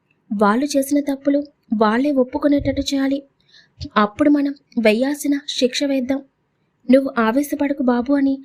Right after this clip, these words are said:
అంజలి గారు చాలా శాంతంగా చెప్తుంటే అభి అలాగే అంజలి గారి మాటల్ని వింటూ ఉంటాడు. "నా మాట వింటావు కదా అభి బాబు?" అని అంజలి గారు అడుగుతుంటే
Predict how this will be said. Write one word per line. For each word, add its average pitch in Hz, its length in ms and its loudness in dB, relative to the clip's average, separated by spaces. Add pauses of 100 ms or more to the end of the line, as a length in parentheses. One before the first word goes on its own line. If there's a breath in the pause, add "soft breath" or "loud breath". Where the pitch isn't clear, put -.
(320 loud breath)
అంజలి 240 460 0
గారు 277 140 0 (460)
చాలా 240 240 0
శాంతంగా 277 520 -2
చెప్తుంటే 277 640 -2 (640 soft breath)
అభి 220 360 0 (260)
అలాగే 269 480 0 (100)
అంజలి 254 440 0
గారి 285 140 0
మాటల్ని 277 600 0
వింటూ 247 360 0
ఉంటాడు. 277 380 -2 (1400 loud breath)
"నా 254 140 6
మాట 233 300 -2
వింటావు 277 360 0
కదా 277 320 -2 (140)
అభి 220 260 0
బాబు?" 277 280 -2
అని 277 320 0 (360 loud breath)
అంజలి 247 480 2
గారు 285 220 -2 (140)
అడుగుతుంటే 277 720 0